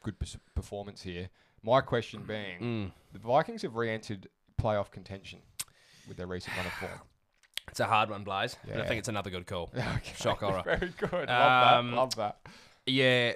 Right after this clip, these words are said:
Speaker 2: well, so we had a quick look at the s-, at the numbers, and, uh, they're four and five. Now, the team currently in the seventh position, so the last wildcard spot, is
Speaker 1: Yep.
Speaker 2: six and three. So
Speaker 1: Yep.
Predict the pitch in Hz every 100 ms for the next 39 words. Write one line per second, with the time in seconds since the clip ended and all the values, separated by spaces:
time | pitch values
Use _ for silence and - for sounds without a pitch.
0 | - 127 147 143 - 147 156 190 196 180
1 | - 143 131 123 - - 117 120 117 110
2 | 139 - - 120 120 117 113 113 113 113
3 | 139 147 147 - 117 - 85 90 104 110
4 | 120 135 160 151 139 113 120 113 110 110
5 | - 113 110 107 - 104 101 104 98 98
6 | - 98 90 98 101 101 98 95 - 95
7 | - 95 - 107 - - - 110 - -
8 | - 101 98 98 - - 98 101 82 78
9 | 95 101 101